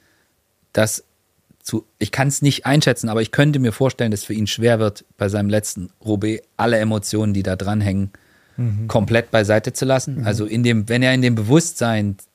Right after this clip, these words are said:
Speaker 1: Paris-Roubaix startet, das ist heute mein letztes Paris-Roubaix,
Speaker 3: Mhm.
Speaker 1: mit all dem, was da dran gehört. Und er weiß dann auch,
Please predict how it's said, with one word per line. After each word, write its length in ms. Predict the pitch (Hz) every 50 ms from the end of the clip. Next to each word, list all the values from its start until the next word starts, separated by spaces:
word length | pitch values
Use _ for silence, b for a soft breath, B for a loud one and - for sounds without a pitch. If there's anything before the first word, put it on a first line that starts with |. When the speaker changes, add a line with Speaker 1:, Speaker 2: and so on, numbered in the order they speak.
| _ _ _ _ -
Speaker 1:
Paris-Roubaix 560 | - 117 110 113 110 104 107 98 120 127 123
startet, 400 | - - 110 110 - 101 95 -
das 140 | 95 - -
ist 180 | 104 - -
heute 200 | 120 110 104 110 101
mein 120 | 101 98
letztes 340 | 98 110 107 - - 104 -
Paris-Roubaix, 680 | - 110 98 95 98 92 95 95 92 107 107 92 - _ -
Speaker 3:
Mhm. 360 | 254 160 123 120 120 117 120 110
Speaker 1:
mit 200 | 104 98 - -
all 220 | - 123 127 123
dem, 200 | 113 117 123 117
was 160 | 110 110 107 -
da 120 | 110 104
dran 260 | 95 98 107 117 120
gehört. 420 | 113 104 101 98 95 95 90 - - _
Und 260 | - 101 98 95 95 _ _ _ _ _ _
er 160 | - 104 101
weiß 240 | 101 107 117 117 -
dann 180 | - 123 120 110
auch, 460 | 107 110 110 - - - - -